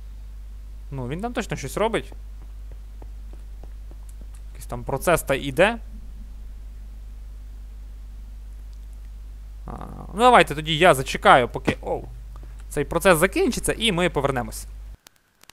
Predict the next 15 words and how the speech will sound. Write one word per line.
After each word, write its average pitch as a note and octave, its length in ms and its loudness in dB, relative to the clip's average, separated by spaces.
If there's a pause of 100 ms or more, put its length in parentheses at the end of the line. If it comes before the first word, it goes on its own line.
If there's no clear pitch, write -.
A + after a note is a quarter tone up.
(2000)
Так, D3 180 6 (100)
поки, G#3+ 300 8
м, F3 120 10 (1120)
відбувається D#3+ 600 12
там D#3 200 6
процес D#3 460 8
оцього D#3+ 220 6
всього E3+ 220 6
формування E3+ 640 8
кар'єру, F3+ 640 8
я G#3+ 200 8
собі G#3 240 0
подумав, F#3+ 440 2
чому B3 360 0
б - 40 0